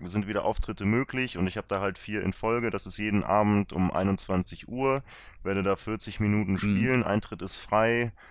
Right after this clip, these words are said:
Speaker 1: Es sind natürlich irgendwie noch so Corona-Auflagen da, also der, der Laden ist dann halt, äh, also es können nur Sitzplätze belegt werden und keine Leute sich quetschen oder so, aber,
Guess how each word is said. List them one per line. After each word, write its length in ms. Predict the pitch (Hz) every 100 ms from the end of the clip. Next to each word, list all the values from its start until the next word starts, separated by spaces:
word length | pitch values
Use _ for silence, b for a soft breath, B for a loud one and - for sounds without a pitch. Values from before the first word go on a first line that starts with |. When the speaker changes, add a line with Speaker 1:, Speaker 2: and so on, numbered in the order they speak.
| b b
Speaker 1:
Es 160 | 95 92
sind 120 | 107
natürlich 300 | 107 107 104
irgendwie 180 | 82 104
noch 160 | 101 104
so 140 | 104
Corona-Auflagen 1120 | - 92 101 107 78 92 104 107 101 101 101
da, 340 | 95 98 98 98
also 140 | 90
der, 160 | 82 87
der 200 | 90 90
Laden 380 | 90 92 95 92
ist 160 | -
dann 140 | 98 90
halt, 400 | 92 90 80 -
äh, 440 | 78 87 85 -
also 220 | 78 82 82 73 80
es 300 | - - 85 -
können 320 | - 95 90 90
nur 100 | 92
Sitzplätze 540 | 92 - - 95 104
belegt 380 | 87 90 90 -
werden 320 | 87 90 87
und 140 | 82
keine 640 | 80 90 87 82 82 80 80
Leute 340 | 78 85 -
sich 160 | 82 -
quetschen 420 | - 92 - 90
oder 240 | 76 82
so, 240 | 80 82 82
aber, 360 | 90 107 104